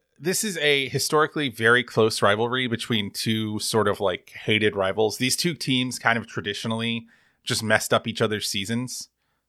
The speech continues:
just ruined each other. Uh, this, this was a rivalry that has had a lot of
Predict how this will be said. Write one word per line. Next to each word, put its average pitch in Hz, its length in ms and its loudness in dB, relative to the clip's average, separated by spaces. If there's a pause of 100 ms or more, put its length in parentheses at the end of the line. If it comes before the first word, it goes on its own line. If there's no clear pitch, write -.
just 104 160 -4
ruined 110 300 0
each 117 160 2
other. 123 320 4 (440)
Uh, 101 400 6
this, - 600 0 (680)
this 131 200 0
was 135 80 -4
a 131 80 2
rivalry 110 600 2
that 101 260 0 (280)
has 107 200 -6
had 107 260 2
a 95 60 0
lot 98 380 2
of 98 220 -6